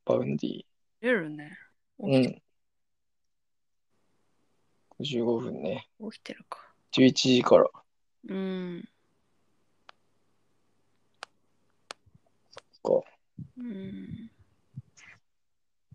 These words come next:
Speaker 1: あ、最近、最近太郎くんは、
Speaker 2: うん。
Speaker 1: なかなか、忙しいみたいだな。
Speaker 2: そうだね。あんま来ないね。
Speaker 1: うん。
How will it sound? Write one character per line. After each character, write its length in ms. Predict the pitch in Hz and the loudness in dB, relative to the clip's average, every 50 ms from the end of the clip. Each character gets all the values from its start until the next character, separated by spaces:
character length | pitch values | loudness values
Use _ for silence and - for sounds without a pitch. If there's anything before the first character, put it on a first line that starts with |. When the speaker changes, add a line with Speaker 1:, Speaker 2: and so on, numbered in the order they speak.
| - _ - _ _ _ _ _ _ _ _ _ _ _ _ _ _ _ _ _ _ _ _ _ _ _ _ _ _ _ _ _ _ _ _ _ _ _ _ _ _ - _ _ - - _ - - | -20 _ -20 _ _ _ _ _ _ _ _ _ _ _ _ _ _ _ _ _ _ _ _ _ _ _ _ _ _ _ _ _ _ _ _ _ _ _ _ _ _ -20 _ _ -20 -20 _ -14 -6
Speaker 1:
あ、 320 | - 139 131 123 120 110 - - _ 165 - _ _ _ _ _ _ _ _ _ _ _ _ _ _ _ _ _ _ _ - - | -2 0 2 4 4 2 2 0 _ -20 -20 _ _ _ _ _ _ _ _ _ _ _ _ _ _ _ _ _ _ _ -18 4
最 240 | - 156 170 175 180 | 10 12 12 12 10
近、 380 | - - 214 208 202 190 180 - - - _ _ - - | 8 8 10 12 12 12 10 8 4 -8 _ _ -10 -8
最 220 | - - 175 165 - | 4 6 6 6 10
近 160 | - 190 180 | 10 8 8
太 180 | 180 - 190 | 10 12 12
郎 160 | 185 170 151 131 | 12 12 12 12
く 140 | - 135 | 10 4
ん 100 | 117 110 107 | 6 6 8
は、 140 | 104 117 - - - - - - - - _ _ _ _ | 8 8 8 6 2 -4 -6 -10 -18 -20 _ _ _ _
Speaker 2:
う 80 | 294 | -6
ん。 220 | 294 269 254 247 240 | -6 -4 -4 -4 -4
Speaker 1:
な 80 | 220 | -4
か 160 | - - 254 254 | 4 6 8 8
な 100 | 123 113 | 8 4
か、 440 | - - - - - - - - - - - - - - _ _ - - _ _ _ _ _ _ - - - _ _ _ _ _ _ _ _ _ _ _ _ _ _ _ _ _ _ _ _ _ - _ _ _ | 4 4 2 2 2 2 -8 -12 -14 -8 -6 -6 -6 -6 _ _ -20 -20 _ _ _ _ _ _ -18 -18 -18 _ _ _ _ _ _ _ _ _ _ _ _ _ _ _ _ _ _ _ _ _ -20 _ _ _
忙 300 | 156 - - 139 135 135 | -12 -6 2 8 8 10
し 140 | 123 - 143 | 10 8 4
い 40 | 127 | 4
み 100 | 120 - | 2 2
た 100 | - - | 0 -2
い 40 | - | -2
だ 100 | - - | -2 -6
な。 200 | - - - - _ _ _ _ _ _ _ _ _ _ | -10 -10 -18 -20 _ _ _ _ _ _ _ _ _ _
Speaker 2:
そ 160 | - 269 269 | -4 -2 -2
う 60 | 233 | -2
だ 180 | 170 160 175 175 | -2 -4 -4 -4
ね。 300 | 165 160 160 165 156 - - | -4 -4 -4 -4 -6 -6 -8
あ 80 | - | -8
ん 60 | 214 220 | -6 -6
ま 120 | 226 240 | -8 -10
来 160 | - - 269 | -8 -6 -2
な 80 | 247 - | 0 0
い 20 | |
ね。 80 | 135 135 - | 0 0 -4
Speaker 1:
う 80 | 165 | -6
ん。 80 | 165 - | -8 -14